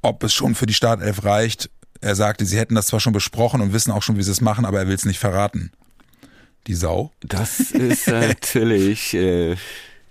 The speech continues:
Speaker 2: ganz neue Strategie. Ähm, sag mal ganz kurz, äh, gerade die Aufstellung Hoffenheim, äh, lag ich hinten richtig mit, äh, Stark in der Mitte, Veljkovic rechts.
Speaker 1: Ja.
Speaker 2: Ähm,
Speaker 1: Ja, war das so? Ja.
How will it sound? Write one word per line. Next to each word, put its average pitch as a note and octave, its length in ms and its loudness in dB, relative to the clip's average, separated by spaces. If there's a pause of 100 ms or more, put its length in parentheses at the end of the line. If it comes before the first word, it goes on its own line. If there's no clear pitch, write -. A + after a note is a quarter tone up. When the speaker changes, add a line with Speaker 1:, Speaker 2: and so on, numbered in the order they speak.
(380)
Speaker 2:
ganz C3 260 -2
neue E2 220 0
Strategie. D#2 540 -4 (480)
Ähm, B2+ 300 4
sag D3+ 220 2
mal E3 140 2
ganz D#3+ 240 0
kurz, E3 340 -2
äh, - 120 2
gerade C#3+ 260 2
die C3+ 120 2
Aufstellung C#3 580 2
Hoffenheim, D#3 1120 0
äh, C3 300 2
lag B2+ 280 2
ich - 220 0
hinten G3+ 300 0
richtig D#2+ 560 -2
mit, E2+ 280 0
äh, D#2 760 0
Stark G#2 360 0
in G2+ 120 2
der F#2 80 4
Mitte, G2 400 2
Veljkovic F2 540 -2
rechts. - 480 -4 (340)
Speaker 1:
Ja. G#2+ 180 0 (760)
Speaker 2:
Ähm, G2+ 580 4 (1200)
Speaker 1:
Ja, D3+ 240 -4
war B2+ 120 -2
das D#3 140 -6
so? F3 180 -6
Ja. - 180 -4